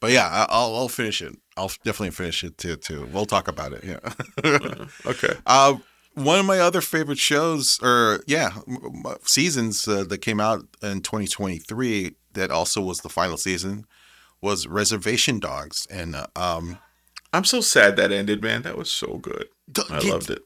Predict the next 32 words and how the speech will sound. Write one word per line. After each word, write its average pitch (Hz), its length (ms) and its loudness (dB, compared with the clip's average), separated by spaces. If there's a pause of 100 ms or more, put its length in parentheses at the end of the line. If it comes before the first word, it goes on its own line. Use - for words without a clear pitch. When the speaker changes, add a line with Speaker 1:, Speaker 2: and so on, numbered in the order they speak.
Speaker 1:
yeah, 196 220 6
even 226 320 2
though 185 160 4
I 151 140 6
would 147 180 -4
say, 156 180 0
like, 127 200 -2
se-, 135 320 0
season 139 400 0
three, 110 280 -4
which 101 200 -4
is 95 160 -6
the 95 80 -10
final 98 420 -4
ep-, 98 260 -8
uh, 101 160 -2
final 110 300 4
season, 101 400 -2 (380)
is 101 120 -2
not 123 180 4
as 131 100 4
strong 120 340 2
as 123 140 -2
season 117 380 -2
two 123 380 -4
and, 104 280 -6
and 98 160 -4
one, 135 180 0
but 104 160 -6
there's 139 200 2
some 190 200 2
of, 170 180 -2